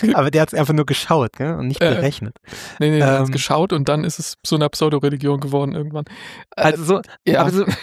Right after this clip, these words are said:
Speaker 1: so grundsätzlich, das könnte schon was für dich sein, gell? Also weil, ähm, ist natürlich nicht genauso wie, ähm, Expanse, aber es ist schon auch,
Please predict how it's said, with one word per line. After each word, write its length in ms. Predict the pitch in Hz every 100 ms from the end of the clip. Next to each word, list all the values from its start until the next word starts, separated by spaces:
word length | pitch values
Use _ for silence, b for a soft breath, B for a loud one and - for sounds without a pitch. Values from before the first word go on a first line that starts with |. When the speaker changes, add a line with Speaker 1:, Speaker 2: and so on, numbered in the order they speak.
| -
Speaker 1:
so 160 | - 185
grundsätzlich, 500 | - 247 - 208 202
das 160 | 185
könnte 220 | - 220 196
schon 240 | - 208
was 120 | 165
für 120 | - 160
dich 220 | 151 -
sein, 320 | 135 107 101
gell? 240 | 104 180 -
Also 260 | 139 139 135
weil, 240 | 143 156 B B B _
ähm, 480 | 160 143 143 147 139 - b b _
ist 100 | 151
natürlich 300 | 165 196 -
nicht 160 | 185
genauso 580 | 151 123 117 170 175 175
wie, 400 | 160 175 175 170 - -
ähm, 720 | 151 151 147 147 147 147 160 _
Expanse, 720 | 160 - - 175 202 - - b b b b b -
aber 220 | 131 165
es 80 | 147
ist 120 | -
schon 280 | - 180 -
auch, 500 | - 151 170 170 -